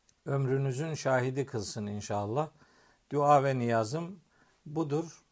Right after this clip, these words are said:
E, Cenab-ı Hakk'ın hakkında özel sure indirdiği, e, Kur'an-ı Kerim'in doksan yedinci suresi olan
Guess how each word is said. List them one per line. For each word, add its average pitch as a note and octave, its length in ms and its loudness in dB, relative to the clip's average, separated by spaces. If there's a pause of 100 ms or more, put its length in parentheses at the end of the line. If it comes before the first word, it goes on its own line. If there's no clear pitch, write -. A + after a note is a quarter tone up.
E, B2 320 -6
Cenab-ı D3 380 2
Hakk'ın C#3+ 540 0 (680)
hakkında D3 880 4 (760)
özel C#3+ 400 4
sure C#3+ 500 2
indirdiği, A2 800 -2 (760)
e, A#2+ 140 -4
Kur'an-ı D3 380 2
Kerim'in D3 440 0
doksan C#3 320 0
yedinci C#3+ 520 -2
suresi C3 600 -2
olan A#2+ 400 2